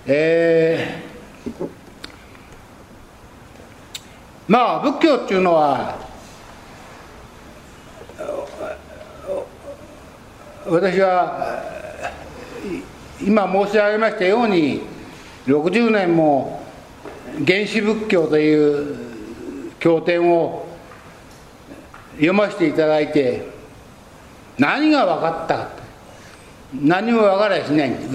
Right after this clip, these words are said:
何も分からないんですが、やっぱりそういう、あー、これは先日見れば、そういう信仰より他にないなと。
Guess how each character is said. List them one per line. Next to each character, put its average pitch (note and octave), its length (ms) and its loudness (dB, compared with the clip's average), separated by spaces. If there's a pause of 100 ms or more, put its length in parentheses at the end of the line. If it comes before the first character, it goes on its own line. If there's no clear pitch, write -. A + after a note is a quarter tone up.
何 D3+ 260 2
も F#3+ 120 4
分 F3 120 2
か F#3 80 2
ら G#3+ 140 2
な A#3+ 160 2
い A3 60 -2
ん G#3 100 -2
で A3 120 2
す F#3 120 -2
が、 G3+ 540 0 (680)
や C3+ 120 2
っ - 20 -8
ぱ G3 140 4
り E3+ 100 0
そ F3 180 2
う G3+ 40 4
い G3 340 4
う、 F#3+ 240 -4 (320)
あ C3+ 380 2
ー、 - 20 -6
こ D#3 80 2
れ D#3+ 60 2
は E3 220 0 (800)
先 F#3+ 280 0
日 A3 260 2
見 A#3+ 140 4
れ A3+ 160 2
ば、 A#3+ 580 0
そ E3+ 80 4
う E3+ 40 6
い F3+ 260 4
う F3 220 -4 (520)
信 F#3+ 400 0
仰 G3 340 4
よ G3+ 140 2
り G3+ 140 2
他 E3+ 340 2
に F#3 140 -2
な G#3+ 160 2
い A3+ 100 -2
な G3 240 0
と。 E3 180 -4